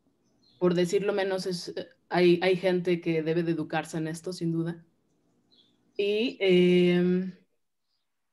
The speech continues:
lo que hay que resaltar, yo creo, y que queda aquí muy claro,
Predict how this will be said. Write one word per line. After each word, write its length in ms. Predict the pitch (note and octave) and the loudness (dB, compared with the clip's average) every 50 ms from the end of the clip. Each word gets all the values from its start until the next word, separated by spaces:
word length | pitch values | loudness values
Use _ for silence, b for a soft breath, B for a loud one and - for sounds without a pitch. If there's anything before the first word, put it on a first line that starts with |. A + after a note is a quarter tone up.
| _ _ _ _ _ _ _ _ _ | _ _ _ _ _ _ _ _ _
lo 260 | - F3+ F#3+ F#3+ F3+ - | -4 0 0 0 0 0
que 580 | F#3 F#3+ F#3+ F#3 F#3 F#3 D#3+ - - _ _ _ _ _ _ _ _ _ _ _ _ _ _ _ _ _ _ - | 2 2 4 4 4 2 0 -2 -6 _ _ _ _ _ _ _ _ _ _ _ _ _ _ _ _ _ _ 0
hay 320 | F#3+ G#3 G#3+ A3 A3+ A3 | 2 4 4 4 2 0
que 480 | - - A#3+ A3+ A3 G#3 G3+ G3 F3+ E3+ | 0 0 2 2 4 4 2 2 2 0
resaltar, 500 | F3 F#3+ F#3 F3 G3 F3+ E3+ G3 G#3 G#3 | 0 0 0 0 -2 -2 0 0 0 0
yo 120 | A#3 A3+ | 0 0
creo, 180 | A3 G3 F#3+ F#3 | 2 2 2 2
y 40 | |
que 120 | F#3 F#3+ F3 | 2 0 0
queda 160 | G3 G3 G3+ | 0 2 2
aquí 120 | F#3+ G3 | 0 0
muy 160 | F#3+ G3 F#3+ F#3 | -2 -4 -4 -4
claro, 600 | F#3+ - F#3+ G3 F#3 F3 D#3+ E3 F3 F3 E3+ | -2 0 2 2 4 2 2 0 -4 -6 -8